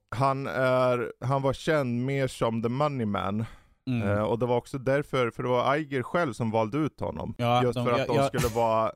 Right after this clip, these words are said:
Speaker 2: <laughs>
Speaker 1: Iger var ansiktet utåt och Chapek skulle vara the money man som kunde styra och ställa och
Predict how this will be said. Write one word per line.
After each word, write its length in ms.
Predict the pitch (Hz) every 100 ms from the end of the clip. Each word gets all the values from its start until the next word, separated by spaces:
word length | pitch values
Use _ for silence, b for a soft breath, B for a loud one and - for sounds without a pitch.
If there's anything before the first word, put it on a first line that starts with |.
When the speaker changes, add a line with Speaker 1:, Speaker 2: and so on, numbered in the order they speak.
| _ -
Speaker 2:
<laughs> 200 | 123 139
Speaker 1:
Iger 240 | 139 156
var 260 | 143 139 135 139
ansiktet 500 | 131 139 117 127 160
utåt 300 | 151 - -
och 200 | 123 117
Chapek 480 | 131 117 - 110
skulle 240 | - 117 110
vara 340 | 107 110 101
the 120 | -
money 340 | 127 143 135 113
man 260 | 104 101
som 160 | 101 107
kunde 180 | 110 104
styra 500 | - 123 107 110 120
och 140 | 104
ställa 480 | - 120 107 117 123
och 220 | 104 95